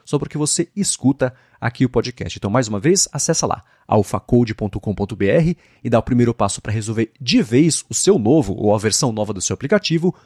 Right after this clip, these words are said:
com quem sabe o que tá fazendo.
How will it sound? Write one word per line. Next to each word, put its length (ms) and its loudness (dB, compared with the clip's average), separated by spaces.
com 120 -2
quem 240 -2
sabe 520 2
o 80 4
que 100 -2
tá 140 0
fazendo. 480 -4